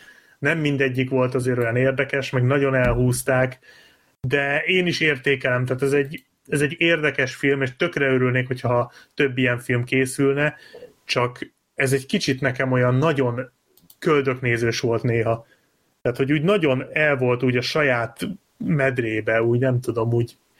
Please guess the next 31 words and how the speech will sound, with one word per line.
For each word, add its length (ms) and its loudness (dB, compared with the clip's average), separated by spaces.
elfelejtette, 760 -2
hogy 200 -2
közben 340 -2
úgy 160 -2
szóljon 420 0
is 240 -2
valakiről, 1040 0
vagy 160 0
valamiről 560 2
valakinek, 760 0
de 400 0
egyébként 580 0
érdekes 640 -2
volt. 420 -2
Tehát 300 -6
nem 240 0
bántam, 340 0
hogy 120 0
megnéztem, 640 0
de 220 0
úgy, 340 0
nem, 280 -2
én 180 2
azt 180 0
hittem, 280 -2
hogy, 200 0
tehát 220 -6
láttam 360 0
képeket 500 -2
a 60 -2
filmről, 800 0